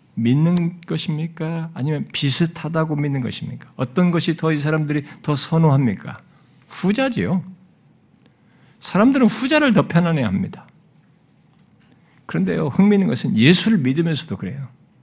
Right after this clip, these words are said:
예수를 믿으면서도 후자를 편안해합니다. "아이, 그럴 리가 없어." 그럴 리가 없다를 더 믿고 싶어 하는 거예요. 여러분 생각을 해보십시오.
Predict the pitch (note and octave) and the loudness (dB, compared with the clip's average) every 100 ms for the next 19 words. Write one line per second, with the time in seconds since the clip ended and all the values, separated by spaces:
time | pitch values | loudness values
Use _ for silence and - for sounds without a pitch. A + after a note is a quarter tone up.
0 | _ _ _ _ _ _ B2+ D#3 A3 F3+ | _ _ _ _ _ _ 0 2 2 2
1 | C#3+ E3 D3+ D#3 C#3 C#4+ C#4+ A#3 - E3+ | 0 0 -2 -2 -2 0 2 0 0 0
2 | D3 F2+ - - - - - - E3 D#3+ | 0 -2 -6 -16 -16 -14 -10 -6 -4 -4
3 | D3 - - - - - _ _ _ _ | -4 -8 -10 -14 -16 -18 _ _ _ _
4 | _ _ - - - F#3+ E4+ F4+ D4 E3+ | _ _ -20 -12 6 8 10 10 8 6
5 | F#3 D#4+ D#4+ D#4+ B3+ F#3 D3+ D#3+ E3 - | 6 10 10 10 6 4 2 0 -2 -2
6 | B2+ G#2 F#2+ - - _ _ _ _ _ | -4 -4 -6 -12 -18 _ _ _ _ _
7 | _ _ _ _ _ _ _ _ _ _ | _ _ _ _ _ _ _ _ _ _
8 | _ - _ _ _ _ _ F3+ G#3+ - | _ -20 _ _ _ _ _ 0 0 2
9 | F#3+ F#3+ D3 B2+ C3+ - - | 0 0 -4 -6 -10 -12 -18